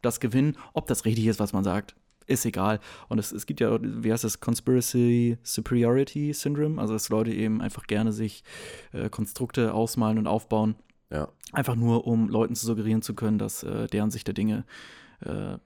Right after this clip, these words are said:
Speaker 1: dass sie einfach mehr Erfahrung auf irgendwas haben als du und die wissen viel, viel mehr als du. Und, ähm, das ist ja auch ganz einfach, dass wenn du das dann widerlegen willst, dann kannst du halt einem immer sagen, „Nee, das ist alles gekauft und korrupt und bla, bla, bla, bla, bla.“ Das,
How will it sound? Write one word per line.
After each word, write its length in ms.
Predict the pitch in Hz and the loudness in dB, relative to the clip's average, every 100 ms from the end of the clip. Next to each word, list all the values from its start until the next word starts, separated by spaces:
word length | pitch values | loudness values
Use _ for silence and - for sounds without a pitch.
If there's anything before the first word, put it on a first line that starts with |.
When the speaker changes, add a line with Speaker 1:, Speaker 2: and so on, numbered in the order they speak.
| - | -14
Speaker 1:
dass 200 | - 117 | -6 -2
sie 100 | 120 | 0
einfach 180 | 113 131 | 0 2
mehr 240 | 135 143 | 4 4
Erfahrung 480 | 98 - 120 113 107 | 0 0 0 2 0
auf 120 | 110 | 0
irgendwas 360 | 107 107 107 - | 0 0 -2 -4
haben 220 | 104 110 | -2 -2
als 160 | - - | -4 -4
du 160 | 113 | -4
und 120 | 110 107 | -4 -4
die 100 | 107 | -4
wissen 180 | - | -2
viel, 200 | 107 113 | 0 0
viel 120 | 107 107 | 2 4
mehr 160 | 110 | 4
als 200 | 107 - | 2 -2
du. 180 | 110 110 | -2 -2
Und, 260 | - 104 - | -2 -4 -4
ähm, 260 | - - - - - - | -8 -6 -8 -14 -18 -8
das 120 | - | -2
ist 40 | 107 | 2
ja 60 | 123 | 2
auch 100 | 120 | 2
ganz 180 | 120 | 0
einfach, 260 | - 147 160 | 2 -2 0
dass 140 | 117 | 0
wenn 80 | 120 | 2
du 60 | 120 | 2
das 100 | 120 | 2
dann 140 | 117 | 2
widerlegen 360 | 113 113 143 147 | 4 4 4 4
willst, 200 | 117 - | 2 2
dann 80 | 117 | 0
kannst 180 | 131 120 | 0 2
du 40 | |
halt 100 | 110 | 2
einem 160 | 120 113 | 4 2
immer 180 | 147 151 | 4 4
sagen, 220 | 117 117 107 | 6 2 2
„Nee, 460 | 131 139 185 190 185 | 2 4 6 6 4
das 160 | 139 - | 2 -2
ist 160 | 131 | -6
alles 220 | - 117 | -2 -2
gekauft 460 | 107 110 135 143 - | -2 -4 0 0 0
und 140 | 104 104 | -4 -2
korrupt 360 | 120 131 - | -2 -2 -4
und 300 | - 104 101 - | -6 -6 -6 -2
bla, 200 | 110 107 | 0 0
bla, 100 | 78 | -4
bla, 120 | - | -8
bla, 100 | - | -12
bla.“ 220 | - - | -12 -14
Das, 120 | - | -10